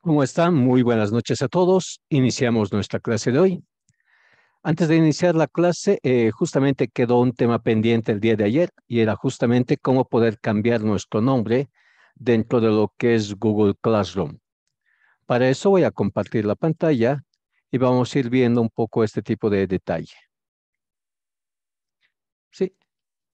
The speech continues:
Como les había dicho, este es nuestro Classroom y dentro de lo que es el Classroom, nosotros tenemos la parte de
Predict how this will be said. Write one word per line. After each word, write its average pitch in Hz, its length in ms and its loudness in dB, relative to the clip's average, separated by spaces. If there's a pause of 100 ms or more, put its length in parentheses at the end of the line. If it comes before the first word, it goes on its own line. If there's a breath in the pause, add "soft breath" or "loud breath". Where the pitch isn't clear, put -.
(380)
Como 131 160 0
les 135 140 0
había 180 180 6
dicho, 196 320 2
este 139 280 0
es 107 60 -2
nuestro 110 340 -2
Classroom 139 500 0 (160)
y 143 80 2
dentro 131 360 0
de 117 100 4
lo 110 120 2
que - 140 -2
es 156 100 -4
el 170 160 0
Classroom, 160 540 0 (800)
nosotros 175 580 0
tenemos 135 600 2
la 110 200 -2
parte 117 460 -2
de 117 380 0